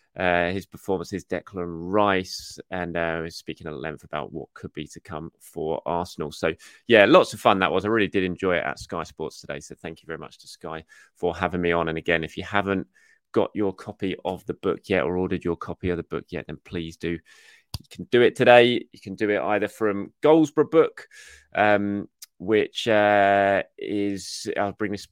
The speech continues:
back up here now. Goldsborough Book, uh, if you're watching us on screen, they've got a limited amount of signed copies of the book for sale. You can go to their website now. I'll drop it in the description below.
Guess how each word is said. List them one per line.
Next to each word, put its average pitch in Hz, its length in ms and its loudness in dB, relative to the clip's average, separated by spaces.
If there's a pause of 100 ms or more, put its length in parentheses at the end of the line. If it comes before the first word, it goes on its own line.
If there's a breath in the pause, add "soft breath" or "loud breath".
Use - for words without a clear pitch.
back 113 200 -2
up 110 140 2
here 113 180 2
now. 98 100 2
Goldsborough 113 340 0
Book, 110 160 0 (160)
uh, 85 120 -2
if - 140 -10
you're 98 80 -4
watching 104 240 -6
us 98 100 -8
on - 60 -20
screen, 110 240 -2
they've 98 100 -4
got 98 140 -2
a - 20 0
limited 117 380 -2
amount 104 220 2
of 85 80 -10
signed 104 420 -2
copies 98 420 -8 (140)
of 101 240 0
the 101 80 -6
book - 320 -6 (400 loud breath)
for 107 360 -2
sale. 104 300 2
You 95 80 -6
can 104 100 -8
go 104 100 -2
to - 140 -12
their 101 120 2
website 95 400 -2
now. 95 160 -2
I'll 90 60 -4
drop 113 220 -6
it - 40 -4
in 85 80 -6
the 101 80 -6
description - 540 -10
below. 98 340 0